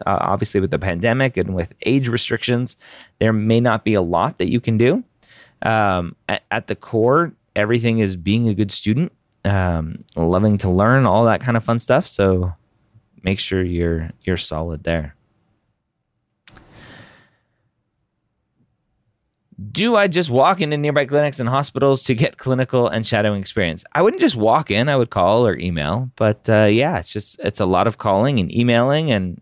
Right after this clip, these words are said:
getting lots of no's. But, uh, yeah, all of that. The official Ben B Go Gators.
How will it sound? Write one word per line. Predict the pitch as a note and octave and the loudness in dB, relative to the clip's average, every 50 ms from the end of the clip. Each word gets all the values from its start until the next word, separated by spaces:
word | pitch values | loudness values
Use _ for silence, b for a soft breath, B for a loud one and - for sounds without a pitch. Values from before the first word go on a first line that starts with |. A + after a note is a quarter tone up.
| - - | -16 -6
getting | - A2 G2+ A2 G#2+ | -4 -2 -2 -2 -2
lots | G2 F#2+ F#2+ G2 A#2 - - | -2 -2 -2 -2 -2 -2 -4
of | G#2+ F#2+ | -6 -4
no's. | G2 F#2+ F#2 F#2 G2 A2 B2+ D#3 F3+ G#3 - - - _ b b b b b b b b b b b _ _ _ | -2 0 0 2 2 4 2 2 0 -2 -4 -8 -12 _ b b b b b b b b b b b _ _ _
But, | - G#2 G2+ G2 - - | 0 0 0 -2 -2 -2
uh, | G2+ G2 F#2+ F#2 F2+ F2 - - | 0 2 2 2 2 0 0 0
yeah, | C3+ F3 E3+ G#2 F2 - _ _ _ - - _ - E2+ - - _ _ _ _ | -2 -2 -2 -4 -8 -12 _ _ _ -20 -14 _ -8 -8 -8 -10 _ _ _ _
all | - G#2 G2+ | -2 0 0
of | F#2 | 2
that. | F#2+ F2 - - - - | 2 0 0 -2 -4 -2
The | - D#3 | 2 2
official | E3+ E3+ E3 - - F#3+ G3 F#3+ - - F#3+ F3 F3 F3 D3+ | 2 0 -2 -2 0 0 0 0 0 2 2 4 4 4 2
Ben | B2 G#2 F2+ C3 B2 C3+ D3 D3+ D3+ C#3+ B2+ | 0 -2 -2 0 2 2 2 0 -2 -4 -6
B | A2 F#2+ C#3+ D#3 E3 E3 D#3+ C#3+ | -4 -2 -2 0 0 0 -2 -2
Go | B2+ G#2+ F#2 - B2 C3 C#3 C#3+ C#3+ C#3+ C3 - - F2+ D#2+ - | -4 -6 -2 0 2 4 4 4 4 4 2 0 -4 -10 -10 -4
Gators. | - G#2+ A#2+ B2+ B2 A2+ G2+ F#2 E2 D2+ D#2 - - - - | -2 2 2 2 2 2 2 0 -2 -4 -6 -10 -12 -14 -16